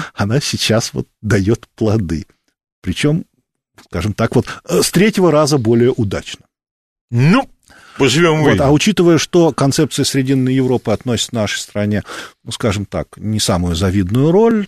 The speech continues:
Speaker 1: то, скорее всего, эти противоречия, они
Speaker 2: Но
Speaker 1: бесконечны.
Speaker 2: это вопрос.
Speaker 1: Но это политология,
Speaker 2: Это
Speaker 1: это
Speaker 2: нет.
Speaker 1: современная политика,
Speaker 2: Я
Speaker 1: это
Speaker 2: просто
Speaker 1: можно
Speaker 2: хочу, когда,
Speaker 1: сказать.
Speaker 2: э, разговаривают о политологии,
Speaker 1: Да.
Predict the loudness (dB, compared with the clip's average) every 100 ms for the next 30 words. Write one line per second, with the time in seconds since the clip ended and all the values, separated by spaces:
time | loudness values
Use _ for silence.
0 | -6 -6 -6 -10 -12 -6 -6 -6 -8 -6
1 | -6 -6 -8 _ -18 -8 -4 -4 -4 -6
2 | -8 -10 -14 _ -10 -8 -8 -8 -14 _
3 | _ _ _ -20 _ _ _ _ -18 -8
4 | 2 4 4 2 2 2 0 2 2 0
5 | 0 2 4 4 4 0 0 2 2 2
6 | 2 2 2 0 0 2 2 4 2 2
7 | 2 0 0 2 0 2 -2 0 -2 0
8 | 2 2 0 -4 -2 2 4 4 4 2
9 | 2 2 2 4 4 4 4 4 2 0
10 | -2 -2 0 0 0 0 2 2 2 2
11 | 0 0 2 0 -2